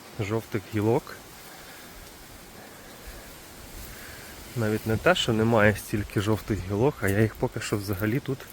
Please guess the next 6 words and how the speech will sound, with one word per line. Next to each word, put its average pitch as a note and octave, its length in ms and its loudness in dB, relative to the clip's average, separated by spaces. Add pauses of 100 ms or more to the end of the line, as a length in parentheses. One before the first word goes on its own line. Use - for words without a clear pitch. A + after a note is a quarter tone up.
(640)
не A2 220 6
бачив. A2+ 600 4 (460)
Ось - 180 -8
одну G#2+ 180 -4
я A2 120 -2
знайшов. G#2 580 0